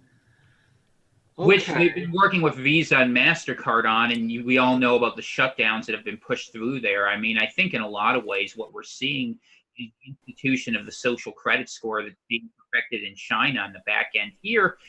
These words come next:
Speaker 1: because I think the elites, uh, here in the U S, at least that's what they write in their own reading,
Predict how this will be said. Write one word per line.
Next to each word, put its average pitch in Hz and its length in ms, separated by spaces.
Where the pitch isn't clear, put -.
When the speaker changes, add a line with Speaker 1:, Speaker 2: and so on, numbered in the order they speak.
Speaker 1:
because 165 280
I 147 80
think 190 300
the 143 120
elites, 127 540
uh, 117 320
here 131 300
in 120 260
the 110 80
U 98 220
S, 107 180
at 110 60
least 127 180
that's 123 160
what 117 120
they 107 100
write 110 240
in 104 100
their 104 120
own 104 160
reading, 107 460